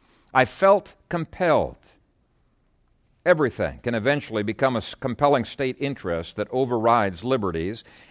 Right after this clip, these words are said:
and Hitler used that excuse all the time. Emergencies are constantly the justification for jurisdictional intrusions,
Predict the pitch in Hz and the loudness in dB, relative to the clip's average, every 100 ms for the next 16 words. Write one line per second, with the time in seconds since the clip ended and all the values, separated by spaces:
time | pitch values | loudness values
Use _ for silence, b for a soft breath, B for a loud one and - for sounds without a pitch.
0 | - 110 85 190 - 185 190 - 117 147 | -4 -4 2 0 2 2 2 -2 0 4
1 | 165 156 123 143 143 - - 143 143 147 | 4 2 2 0 0 -6 -12 -4 -2 -2
2 | 139 - - _ 123 123 127 127 127 123 | -6 -16 -20 _ -2 0 0 -2 -8 -6
3 | 127 117 98 69 - b b b b b | -2 0 0 -2 -10 b b b b b
4 | 131 135 165 185 139 127 - 87 67 76 | 0 6 6 6 4 -2 -4 -8 -8 -6
5 | 107 - 160 196 196 - 156 156 123 98 | -6 -4 -2 0 -2 -8 -6 -4 -4 0
6 | 165 170 - 143 - 160 156 135 127 110 | 0 0 -6 -8 -6 -4 -4 -4 -8 -6
7 | 113 85 123 180 196 196 - - 180 - | -8 -6 0 2 2 0 -4 -4 -6 -4
8 | 120 104 104 - 123 117 165 165 143 92 | -4 0 0 0 -4 -4 -4 -2 0 -2
9 | 90 104 - | -4 -6 -8